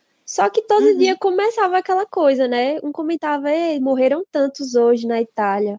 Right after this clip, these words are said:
Speaker 1: Aí no outro dia, "Ei, morreram mais tantos, já tá assim, já tá chegando nos Estados Unidos."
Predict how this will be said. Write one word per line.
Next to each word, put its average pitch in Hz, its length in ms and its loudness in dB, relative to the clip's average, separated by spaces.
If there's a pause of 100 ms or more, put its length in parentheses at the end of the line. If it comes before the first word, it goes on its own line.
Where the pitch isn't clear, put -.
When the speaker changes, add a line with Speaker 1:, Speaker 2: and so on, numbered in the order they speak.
Speaker 1:
Aí - 140 -6
no 233 80 0
outro 240 180 -4
dia, 247 260 2
"Ei, 320 60 0
morreram 269 360 0
mais 254 340 -4
tantos, 220 500 -2
já 226 160 0
tá 262 200 -2
assim, 226 360 -6
já 220 140 -2
tá 240 80 -10
chegando 247 240 -2
nos 247 80 -4
Estados 277 320 -4
Unidos." 240 540 -4